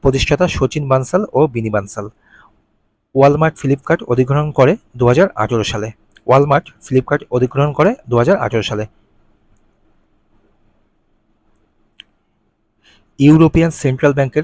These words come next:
সাম্প্রতিক এক প্রতিবেদনের ভিত্তিতে ইউরোকে ছাড়িয়ে বিশ্বের দ্বিতীয় বৃহত্তম মুদ্রা হিসেবে উঠেছে, উঠেছে কোন মুদ্রা?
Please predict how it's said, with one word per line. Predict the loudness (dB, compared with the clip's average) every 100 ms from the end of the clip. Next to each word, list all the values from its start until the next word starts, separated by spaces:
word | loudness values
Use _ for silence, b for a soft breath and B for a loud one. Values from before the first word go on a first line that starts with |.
| -6
সাম্প্রতিক | -10 -4 -4 0 -2 -2 -6
এক | -6
প্রতিবেদনের | -4 -2 0 -2 -4
ভিত্তিতে | -4 -4 -4 -4 -4 -6 B B B _ _ _ _ _
ইউরোকে | 2 4 4 0 -2
ছাড়িয়ে | -4 -2 -2 -2 -4 _
বিশ্বের | -6 -4 -4 -4
দ্বিতীয় | -4 -2 0
বৃহত্তম | 0 2 0 0 -2 -2
মুদ্রা | -2 -4 -2 -2
হিসেবে | 0 2
উঠেছে, | 2 0 -6 -10 -14 _ _ _
উঠেছে | -2 -2 0
কোন | -2 -2
মুদ্রা? | -4 -4 -4